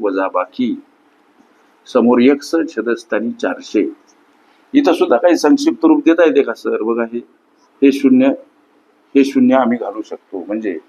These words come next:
सहासष्ट एक्स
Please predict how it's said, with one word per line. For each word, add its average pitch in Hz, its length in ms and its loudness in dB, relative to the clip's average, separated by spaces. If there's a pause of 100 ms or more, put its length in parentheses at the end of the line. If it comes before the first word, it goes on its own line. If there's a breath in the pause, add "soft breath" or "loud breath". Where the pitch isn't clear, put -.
(640 soft breath)
सहासष्ट - 1040 -4 (320)
एक्स 131 480 -2